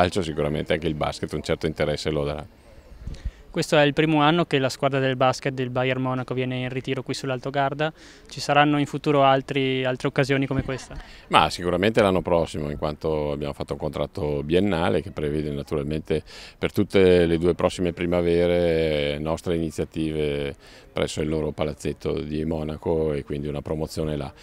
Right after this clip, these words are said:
Speaker 1: Quindi per i primi due anni siamo a posto, poi vedremo come funziona. Non è detto che poi ritorni il calcio e che forse... Eh, la Cina offra un po' meno vantaggi, voglio dire, anche,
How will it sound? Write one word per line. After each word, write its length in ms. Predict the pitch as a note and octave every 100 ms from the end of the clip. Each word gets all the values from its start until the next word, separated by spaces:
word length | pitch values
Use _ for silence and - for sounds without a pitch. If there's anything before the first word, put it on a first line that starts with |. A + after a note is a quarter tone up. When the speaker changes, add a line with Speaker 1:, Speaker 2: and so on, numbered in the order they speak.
| - -
Speaker 1:
Quindi 880 | D#2 D2+ D#2 D2+ C#2+ C#2+ C#2+ C#2+ C#2
per 140 | -
i 60 | D2+
primi 260 | D#2 D2+
due 160 | D2+ D#2
anni 440 | D#2+ D#2+ D#2 D2
siamo 180 | C#2+ E2+
a 40 | G#2+
posto, 340 | - C2 A#2
poi 140 | D#2+
vedremo 420 | C#2+ D2 C#2+ C#2 C#2+
come 400 | D#2 C#2+ C#2 C#2
funziona. 640 | F#2+ - - - F2+ G2 - - -
Non 140 | F2
è 40 | E2
detto 280 | D#2+ -
che 100 | D#2
poi 220 | D2 D#2 D2+
ritorni 340 | D2+ D#2 D#2
il 80 | F#2+
calcio 1120 | - E2+ F2 E2+ - F#2 F2 F2 E2 D#2+ D#2+
e 200 | D#2+ D#2+
che 140 | -
forse... 520 | - D2+ D2 - D2 D2 - - - -
Eh, 1080 | - D2 D2+ D2 D2 D2 D2 D2 D2 D2 D2
la 120 | D#2
Cina 540 | D#2 - E2+ D#2+ D#2 D2+
offra 580 | D2+ - D#2 D2+ D2 D2
un 240 | D2+ D#2
po' 140 | E2
meno 380 | D#2+ D#2+ D#2 D2+
vantaggi, 580 | D2+ E2 D#2 D#2+ D#2+ D2+
voglio 280 | D2+ D2 D2+
dire, 400 | D2 D2+ D2+ D2
anche, 580 | D2 D2 - D2+ C#2+